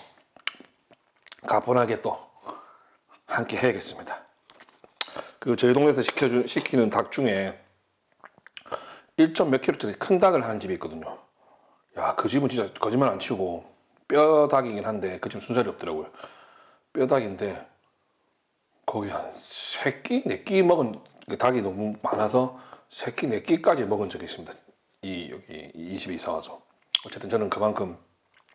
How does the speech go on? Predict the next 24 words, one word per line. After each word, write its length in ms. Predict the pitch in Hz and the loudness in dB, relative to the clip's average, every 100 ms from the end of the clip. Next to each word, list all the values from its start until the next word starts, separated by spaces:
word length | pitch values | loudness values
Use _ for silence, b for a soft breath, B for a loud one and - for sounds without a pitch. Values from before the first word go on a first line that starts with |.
| _ - B B B B B B B B - | _ -10 B B B B B B B B -8
한 180 | 107 | -2
가지 220 | 113 123 110 | 0 0 -2
음식은 420 | 95 98 92 90 - _ _ _ _ _ | -6 -6 -6 -8 -14 _ _ _ _ _
많이 220 | - 87 131 | -10 -10 -10
못 80 | |
먹는다. 540 | 123 127 - 85 - - - _ _ b b b b b b _ _ | -10 -10 -10 -4 -4 -4 -16 _ _ b b b b b b _ _
요게 220 | - 98 87 | -6 -4 -6
이제 180 | - | -8
결론이 300 | - 98 98 | -8 -4 -4
되겠습니다. 500 | 82 82 - 85 - - - - _ B B B B B B B B B - | -6 -8 -10 -12 -10 -10 -10 -20 _ B B B B B B B B B -6
뭐 120 | 117 | 0
거창하게 520 | - - 160 196 185 | 2 4 6 8 8
뭐 240 | 143 143 131 | 8 8 6
먹는 500 | 110 117 147 151 139 | 4 6 6 6 2
방송합니다 680 | 104 110 131 143 156 139 | 2 4 4 4 4 4
뭐 160 | 110 107 | 4 2
이렇게 340 | 107 110 104 - - | 2 0 0 -6 -8
얘기했는데 600 | 98 104 147 139 104 107 104 - - - | -2 0 0 0 2 0 -2 -10 -12 -4
사실 240 | 104 120 | -2 0
제가 200 | 107 117 | 4 4
일단 260 | 120 127 101 | 4 2 2
많이 180 | 107 | 2
못 80 | 110 | 2
먹고요. 480 | 92 107 - 117 101 | 0 -2 2 2 2